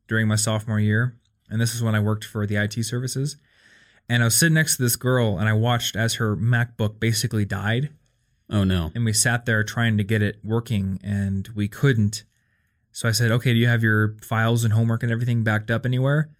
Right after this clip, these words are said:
Speaker 1: Nope. It was gone. All her homework, everything she'd done, gone. Unless maybe she was able to go do a data recovery specialist and have them recover the hard drive.
Speaker 2: Oh,
Speaker 1: Maybe
Speaker 2: yeah.
Speaker 1: that happened if I didn't know. But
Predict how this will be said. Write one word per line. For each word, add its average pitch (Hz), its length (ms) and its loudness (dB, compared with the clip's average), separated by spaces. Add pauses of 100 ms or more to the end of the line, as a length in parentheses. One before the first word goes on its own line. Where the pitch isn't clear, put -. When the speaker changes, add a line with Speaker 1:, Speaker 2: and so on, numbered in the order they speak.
(680)
Speaker 1:
Nope. 214 200 -2 (1400)
It 90 100 -4
was 98 100 -4
gone. 104 380 -2
All 123 260 -2
her 127 160 2
homework, 107 440 -2 (180)
everything 170 500 2
she'd 120 240 -2
done, 107 320 0 (680)
gone. 98 420 0
Unless 147 380 2
maybe 160 340 4
she 165 180 2
was 143 140 2
able 143 220 2
to 127 60 -2
go 123 200 2
do 123 140 2
a 117 40 2
data 117 260 0
recovery 110 580 0 (120)
specialist 107 680 -2
and 104 240 0 (100)
have 107 280 -4
them 107 160 2
recover 107 280 -2
the 104 80 0
hard 110 240 -2
drive. 113 560 -2
Speaker 2:
Oh, - 140 2
Speaker 1:
Maybe 113 80 4 (160)
Speaker 2:
yeah. 120 80 4
Speaker 1:
that 113 80 2
happened 120 340 0
if 120 80 -2
I 113 120 2
didn't 110 180 0
know. 113 280 0 (520)
But 107 480 2